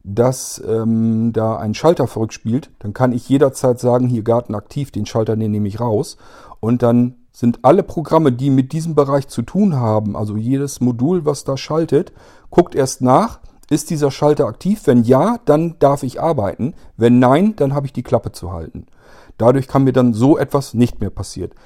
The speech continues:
Das sind immer so Sachen, äh, da kommt man erst drauf, wenn sie einem passieren. So wie da jetzt auch,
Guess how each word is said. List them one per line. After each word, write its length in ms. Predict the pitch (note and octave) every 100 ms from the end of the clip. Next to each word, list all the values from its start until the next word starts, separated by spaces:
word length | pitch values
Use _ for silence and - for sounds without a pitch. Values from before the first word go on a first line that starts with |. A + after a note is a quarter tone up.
| - -
Das 180 | C#3+ -
sind 140 | G3
immer 160 | F3 E3+
so 160 | C#3
Sachen, 580 | A#2 B2+ E3 F#3+ F#3+ F#3 _ -
äh, 200 | B2+ C3
da 120 | C3
kommt 240 | - G3
man 140 | F#3+ F#3
erst 260 | E3+ -
drauf, 280 | D3+ D#3 -
wenn 180 | D3+ D#3+
sie 160 | D3+ -
einem 220 | D3 D3
passieren. 500 | D3+ - E3+ B2 F#2+
So 200 | A#2 B2
wie 100 | B2
da 180 | B2+ C3
jetzt 240 | B2 -
auch, 320 | D3 G3+ -